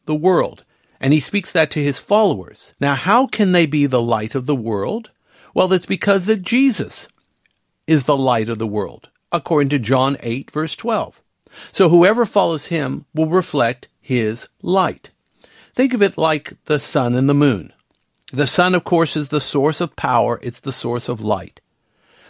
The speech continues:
The moon has no power, and it has no light.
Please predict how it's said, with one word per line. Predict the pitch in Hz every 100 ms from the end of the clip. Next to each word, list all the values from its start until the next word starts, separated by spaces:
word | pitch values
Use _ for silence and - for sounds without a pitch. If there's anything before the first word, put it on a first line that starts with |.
| -
The | 147
moon | 156 196 254 262 247 _ _ _ -
has | 156
no | 151 165
power, | - 151 113 - 208 - _ _ -
and | 151 147
it | 135
has | 135 135 127 - -
no | 123 117
light. | 113 - -